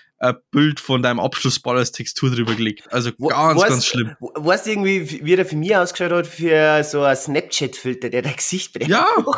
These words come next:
Speaker 2: Der
Speaker 1: ja,
Speaker 2: irgendwie
Speaker 1: irgendwie.
Speaker 2: so, der für
Speaker 1: Also
Speaker 2: mich
Speaker 1: einfach
Speaker 2: aus-
Speaker 1: ganz, ganz billig, aber ist das wirklich ihr Ernst? Ist das wirklich diese Maschine, die nur zum Töten da ist? Ich meine, die war wirklich powerful,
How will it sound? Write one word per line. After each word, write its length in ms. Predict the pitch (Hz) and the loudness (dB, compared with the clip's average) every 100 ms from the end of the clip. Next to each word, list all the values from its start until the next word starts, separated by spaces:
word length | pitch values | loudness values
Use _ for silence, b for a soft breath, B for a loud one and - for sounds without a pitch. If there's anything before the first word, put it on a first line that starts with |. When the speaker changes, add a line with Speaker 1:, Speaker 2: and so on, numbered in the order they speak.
| - | 0
Speaker 2:
Der 80 | 147 | 2
Speaker 1:
ja, 200 | 185 247 | 6 6
Speaker 2:
irgendwie 180 | - - | 4 2
Speaker 1:
irgendwie. 180 | 175 196 | 2 4
Speaker 2:
so, 220 | 285 233 | 4 2
der 160 | 214 - | -2 -4
für 160 | 175 | 0
Speaker 1:
Also 0 | |
Speaker 2:
mich 60 | 151 170 | 4 4
Speaker 1:
einfach 80 | 160 | 2
Speaker 2:
aus- 120 | - | 0
Speaker 1:
ganz, 360 | 160 180 190 - | 2 2 0 0
ganz 220 | 170 156 | 0 2
billig, 180 | 180 170 | 2 4
aber 200 | 156 151 | 4 2
ist 240 | 160 160 | 0 0
das 220 | 151 - 131 - | -2 -4 -8 -4
wirklich 380 | 170 233 277 - | -4 -4 -6 -2
ihr 80 | 151 | 0
Ernst? 340 | 131 147 196 | 2 0 -2
Ist 200 | 143 - | -8 -4
das 340 | 147 - 127 123 | -2 -2 -4 -2
wirklich 560 | 147 311 185 175 - b b b b | 0 0 0 -4 -6 b b b b
diese 580 | 170 175 185 175 170 - _ _ _ _ _ - | -2 0 0 0 -2 -8 _ _ _ _ _ -4
Maschine, 640 | 131 - 160 175 190 190 | -2 -2 0 0 -2 -4
die 180 | 156 139 | -4 0
nur 260 | 143 170 | 4 4
zum 240 | 190 165 139 | 4 -2 0
Töten 360 | 139 156 180 | 2 2 0
da 160 | 165 156 | -2 0
ist? 120 | 156 | 0
Ich 60 | 131 | 0
meine, 120 | 120 | 0
die 120 | 117 | 0
war 300 | 113 113 104 _ _ _ - | 0 0 -4 _ _ _ -4
wirklich 500 | 175 185 170 - - _ _ _ _ | -2 -2 -4 -8 -18 _ _ _ _
powerful, 640 | - 160 190 160 131 143 | -2 2 2 0 -2 -2